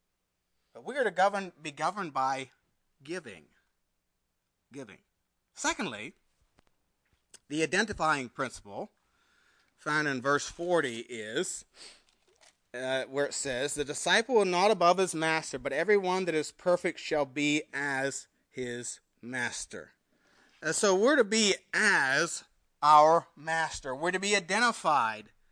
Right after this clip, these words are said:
as our master or like our master. You know, the Bible says that the Christian, the, the disciples were called Christians first in Antioch. And the word Christian means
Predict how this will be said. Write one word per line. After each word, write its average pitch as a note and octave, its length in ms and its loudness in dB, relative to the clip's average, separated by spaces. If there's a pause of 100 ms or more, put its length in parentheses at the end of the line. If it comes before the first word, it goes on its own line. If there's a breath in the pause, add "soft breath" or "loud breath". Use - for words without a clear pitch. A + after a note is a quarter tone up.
(280)
as D#3+ 600 2 (200)
our C#3 200 -4
master C#3 640 -10 (560)
or C3+ 180 -2
like D3 460 4 (140)
our C3 220 0
master. C3 580 -6 (600)
You D3+ 60 -8
know, D#3+ 40 0
the D#3 60 -2
Bible F#3+ 380 6
says F#3 300 0
that D#3 260 -4
the D#3 200 0 (240)
Christian, G#3 460 -4
the, D3 180 -10 (120)
the C#3 200 -4
disciples F3 580 -2
were D3+ 60 -12
called D#3 380 0
Christians G#3 680 -8
first E3 360 -4
in C#3+ 80 -14
Antioch. C#3+ 640 -6
And C3+ 80 -8
the D#3 60 -10
word G3 220 0
Christian G#3 460 -2
means D#3 540 -6